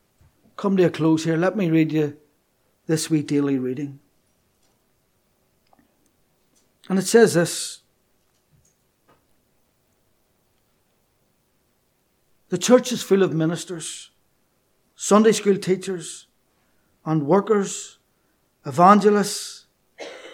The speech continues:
and missionaries, in whom the gifts of the Spirit are manifest, and who bring blessings to multitudes, but who,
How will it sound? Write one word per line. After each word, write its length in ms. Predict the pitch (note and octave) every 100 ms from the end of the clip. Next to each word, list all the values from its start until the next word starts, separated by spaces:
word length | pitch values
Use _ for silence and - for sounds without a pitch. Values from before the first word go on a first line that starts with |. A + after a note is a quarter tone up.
| -
and 180 | F3 E3+
missionaries, 680 | F3+ F3+ F#3+ F#3+ F#3+ F#3 F3+ - - - -
in 120 | F3+
whom 300 | F3+ A3 A3
the 100 | F#3
gifts 500 | F#3 A3+ A3 - - -
of 140 | G3
the 80 | E3+
Spirit 460 | - - F#3 F#3 F#3
are 140 | F3+ D#3+
manifest, 720 | D3+ D#3+ D#3+ F#3 F3+ D#3+ - _ _ - - -
and 140 | G3+ G#3+
who 140 | A3
bring 300 | G#3+ G#3+ G#3+
blessings 580 | - G#3+ A#3 A#3 A#3 -
to 120 | G3+
multitudes, 960 | F#3 F3 F3+ G3 - G3+ F3+ D3+ - - _ _ _ _ _ _ _ _ _ _ _ _ _ _ _ _ _ _ _
but 160 | F#3 D#3+
who, 460 | D#3+ G#3 A3+ F#3